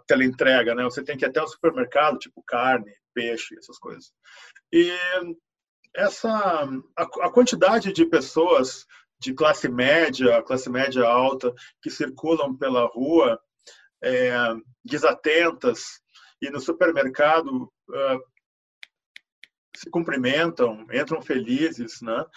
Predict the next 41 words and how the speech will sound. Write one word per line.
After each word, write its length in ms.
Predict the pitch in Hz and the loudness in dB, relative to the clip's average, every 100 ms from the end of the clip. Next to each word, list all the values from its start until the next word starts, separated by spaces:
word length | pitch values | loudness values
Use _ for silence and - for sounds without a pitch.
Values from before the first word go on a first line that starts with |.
| - - | -20 -6
Aqui 160 | 170 240 | -2 0
em 40 | |
São 140 | 233 220 | 2 2
Paulo 280 | 208 214 | 0 0
não 120 | 208 202 | 0 0
é 80 | |
tanto, 360 | 190 190 196 190 | 2 4 2 2
mas 260 | 170 175 170 | 0 2 2
eu 180 | 185 | 2
li 200 | 170 175 | 2 2
alguns 320 | 196 196 180 - | 0 -2 -4 0
relatos 580 | 160 143 156 - 131 | 2 4 2 0 -6
de 380 | 127 135 139 131 131 - _ | -6 -4 0 0 -2 -18 _
pessoas 520 | 147 135 156 156 135 | -2 -2 0 2 2
em 120 | 143 | -2
Porto 240 | 131 143 139 | -2 -2 0
Alegre, 440 | 131 135 165 135 | 4 6 6 2
supermercado 640 | 127 127 139 131 127 143 135 | -8 -12 -8 -6 2 2 2
em 60 | |
Porto 220 | 131 131 | -8 -4
Alegre, 560 | 123 117 131 160 147 123 - - - _ | -2 0 2 2 0 -6 -10 -20 -20 _
que 280 | - 147 139 | -14 -12 -10
diz 200 | 135 170 | -8 -4
que 100 | 175 | -2
é 60 | |
bem 140 | 165 190 | -4 -4
chocante, 760 | - 185 - 175 180 175 - | -8 -12 -4 -2 -2 -4 -8
ah, 400 | 123 123 127 127 123 | -6 -4 -2 -4 -6
porque 320 | - - 151 | -14 -10 -8
ninguém 340 | 147 139 147 160 | -8 -8 -8 -2
vai 160 | 143 | -2
de 100 | 131 | -2
máscara 840 | 127 127 143 151 - - 127 123 123 | -4 -4 -2 -4 -6 -8 -2 0 -2
e 120 | 123 | -6
ninguém 300 | 127 123 131 | -14 -10 -8
tá 160 | 131 127 | -6 -8
muito 320 | 120 123 127 | -8 -10 -6
aí. 280 | 117 120 135 _ - - _ | -6 -6 -8 _ -20 -20 _
Então, 300 | 160 - 202 208 | -20 -8 -8 -4
parece 400 | 202 185 196 - | 0 2 0 -2
que 400 | - 208 196 160 | -14 -6 0 0